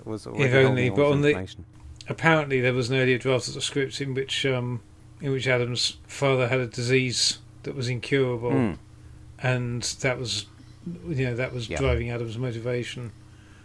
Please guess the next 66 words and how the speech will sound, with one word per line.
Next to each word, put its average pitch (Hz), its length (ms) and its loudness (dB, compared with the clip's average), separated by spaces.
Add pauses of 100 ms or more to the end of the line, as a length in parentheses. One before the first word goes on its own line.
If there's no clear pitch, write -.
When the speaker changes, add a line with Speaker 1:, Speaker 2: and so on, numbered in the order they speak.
(140)
Speaker 2:
to - 100 -14
find 127 300 -4
out - 360 -6 (180)
about 127 480 -10 (240)
and 123 120 -6
to 120 80 -8
bring 113 200 -6
stuff - 260 -6
back 123 180 -8
from 135 160 -8
the 123 60 -8
future 131 340 -4
potentially. 127 640 -8 (720)
Speaker 1:
I - 40 -4
mean, 151 140 4
did 165 160 -6
he 202 60 -4
cut 202 140 -4
that 190 120 -6
for 165 80 -12
time, 135 420 -4
or 78 80 -8
because 101 360 -10
he 110 100 -6
didn't 113 380 -8
think 98 320 -6 (200)
Adam, 107 420 -6 (180)
or 127 60 -14
did 120 120 -12
he 151 80 -4
think 143 200 -2
ha-, 135 140 -4
making 127 380 -4
Adam 113 380 -2
more 113 200 -4
sympathetic 113 600 -6
would 90 80 -12
have 98 80 -10
undercut 101 560 -8 (720)
the - 60 -10
point? 90 300 -6 (120)
Because - 220 -6
of 165 80 -10
course, 175 280 -2
Speaker 2:
Hmm. 156 180 0
Speaker 1:
if 139 80 2
he'd 165 140 0
gone 214 180 2
for 123 100 -6
that, 160 220 4
Speaker 2:
If 165 60 6
he'd 175 120 4
gone 185 180 10
Speaker 1:
that 170 100 6
Speaker 2:
for - 40 4
that, 151 160 12
Speaker 1:
makes 139 120 10
Speaker 2:
that 135 40 4
Speaker 1:
it 135 60 4
Speaker 2:
would 139 80 6
Speaker 1:
much 147 140 4
Speaker 2:
really 170 180 10
Speaker 1:
closer 160 420 4
Speaker 2:
have, 82 120 -6
Speaker 1:
to - 180 -4
Speaker 2:
yes. 147 580 6